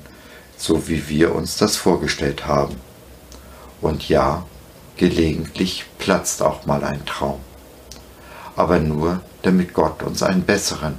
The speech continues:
größeren geben kann, den er dann mit uns zusammen verwirklichen will. Es gibt also keinen Grund, mit Gott zu hadern.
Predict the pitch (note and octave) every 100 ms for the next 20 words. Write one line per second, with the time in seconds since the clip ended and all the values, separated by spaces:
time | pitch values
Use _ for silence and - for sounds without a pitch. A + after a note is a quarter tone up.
0 | - - F2+ G#2+ G2+ - D2+ D2+ - D#2
1 | D2+ D2+ C#2+ - D2 - - - - -
2 | - F2 F2 D#2+ D2 D2 D#2+ - - F2+
3 | E2+ E2 D2 D2 - F#2 D2+ C#2 C#2 C#2+
4 | - - F#2+ D2+ E2+ D#2 - C#2+ - D2
5 | F2+ C#2+ - - - - - - - -
6 | - - - - - G#2+ - - A2 -
7 | F2 D#2 C#2+ G2 G2 G2+ G#2 - E2+ F#2
8 | F2 - F2+ D#2+ - G#2 F2 E2+ D#2+ D2